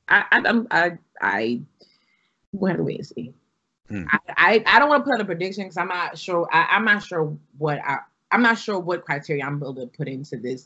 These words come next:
Speaker 1: to, to this yet. I'm also, I just wanna w-, see. Um, I,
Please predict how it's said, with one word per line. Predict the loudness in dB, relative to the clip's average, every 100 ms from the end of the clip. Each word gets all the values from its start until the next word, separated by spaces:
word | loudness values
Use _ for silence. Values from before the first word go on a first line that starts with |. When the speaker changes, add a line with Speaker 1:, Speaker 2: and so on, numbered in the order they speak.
| _
Speaker 1:
to, | -14
to | -6
this | -6 -6 -6
yet. | -6 -8 -12 -20 -4 0
I'm | 4
also, | 4 2 2 0 0 -2 -2 2
I | 2
just | 2
wanna | -2 -4
w-, | -4 -8 -16
see. | -10 -4 -2 -2 -4 2
Um, | 4 8
I, | 6